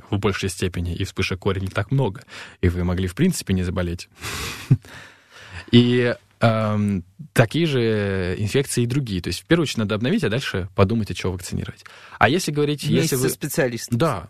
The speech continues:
Speaker 1: Лучше, конечно, к терапевту
Speaker 2: Да,
Speaker 1: прийти
Speaker 2: да,
Speaker 1: и
Speaker 2: да.
Speaker 1: обсудить. Мы, педиатры, тоже в этом разбираемся, но тут лучше к терапевту, как бы, прийти и, и обсудить какие-то нюансы. Ам, например, в том числе есть новые вакцины, так,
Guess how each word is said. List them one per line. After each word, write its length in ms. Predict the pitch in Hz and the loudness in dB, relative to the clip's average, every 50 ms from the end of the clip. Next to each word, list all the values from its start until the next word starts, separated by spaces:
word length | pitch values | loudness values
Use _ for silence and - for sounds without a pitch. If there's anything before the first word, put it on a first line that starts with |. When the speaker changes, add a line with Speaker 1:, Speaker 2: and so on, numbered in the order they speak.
| - _ - | -18 _ 0
Speaker 1:
Лучше, 480 | - 107 156 220 285 - - - 139 113 | 2 4 4 4 4 2 0 -2 -2 0
конечно, 500 | - 175 180 190 196 180 143 - 117 98 | 2 2 2 2 2 0 0 -2 -4 -4
к 60 | - | -2
терапевту 500 | - 117 131 135 - 139 110 - - 113 | 0 0 0 0 0 -2 -2 -2 -4 -4
Speaker 2:
Да, 60 | 120 | 0
Speaker 1:
прийти 320 | 135 - 147 131 - 101 | 0 2 2 2 2 2
Speaker 2:
да, 100 | 104 139 | 2 0
Speaker 1:
и 40 | - | 2
Speaker 2:
да. 180 | 123 - 135 135 | 2 2 0 0
Speaker 1:
обсудить. 400 | 135 151 147 131 107 87 - - | 0 0 0 -2 -2 -2 -2 0
Мы, 180 | 113 147 165 | 0 0 0
педиатры, 380 | 165 151 135 147 143 135 139 135 | 0 0 0 0 0 -2 -4 -2
тоже 200 | - 202 208 202 | 0 0 2 2
в 40 | 156 | 0
этом 200 | 139 - 120 113 | 0 0 0 0
разбираемся, 600 | 107 107 104 104 107 104 92 90 82 - - 82 | 0 0 0 0 0 0 0 -2 -4 -4 -4 -4
но 380 | 87 95 98 104 98 98 - - - | -2 -2 0 0 -2 -2 -4 -4 -2
тут 160 | - 151 139 127 | -2 0 0 0
лучше 600 | 123 123 - - 110 101 98 90 87 87 87 87 - - | 0 0 0 0 0 0 0 -2 -2 -4 -6 -8 -10 -16
к 60 | - - | -2 4
терапевту, 760 | - 107 107 - - 190 185 - - 131 113 104 104 120 - | 4 4 4 4 0 -2 -4 -2 -2 -2 -2 -2 -4 -6 -4
как 140 | - 85 85 | -4 -4 -4
бы, 180 | 85 80 - - - - 185 - _ - | -4 -4 -6 -6 -8 -12 -14 -14 _ -4
прийти 480 | - 104 95 - - 135 147 127 107 | -2 -2 -2 -2 -2 -2 0 0 -2
и, 320 | 95 120 - - 101 104 - | -4 -4 -2 -2 0 0 -2
и 140 | - - | -2 -2
обсудить 460 | 98 90 - - 104 104 95 - - - | -4 -4 -2 -2 -2 -2 -2 -2 -6 -6
какие-то 340 | - 92 - 87 - - | -6 -4 -4 -4 -4 -2
нюансы. 380 | 101 101 85 82 90 - - - - - - - - - - - - - - | -2 -2 -2 -4 -6 -8 -12 -14 -16 -14 -14 -14 -14 -16 -18 -20 -6 0 2
Ам, 1080 | 95 95 92 92 92 90 90 90 90 90 87 - - - - - - - 71 - - - _ | 2 2 2 2 0 0 0 0 0 0 0 -2 -4 -4 -6 -6 -6 -8 -8 -10 -12 -14 _
например, 720 | - - 110 113 107 104 107 104 104 104 117 170 233 247 - - | -4 0 0 0 2 0 0 0 0 0 0 -2 -2 -4 -10 -6
в 100 | - - | 2 4
том 160 | 110 101 98 | 4 4 4
числе 400 | - - - - 95 92 87 87 - - - - - - | 0 -6 -6 -4 -2 -2 -2 -4 -8 -14 -16 -14 -8 -2
есть 400 | 92 92 98 120 131 - - - | 0 2 2 2 0 -2 -2 0
новые 480 | 113 98 90 87 87 90 92 101 107 98 | 0 0 0 0 0 0 0 0 -2 -2
вакцины, 480 | 98 92 - - - 98 95 92 92 | -2 -4 -6 -6 -2 -2 -2 -2 -2
так, 180 | 87 - - | -4 -8 -12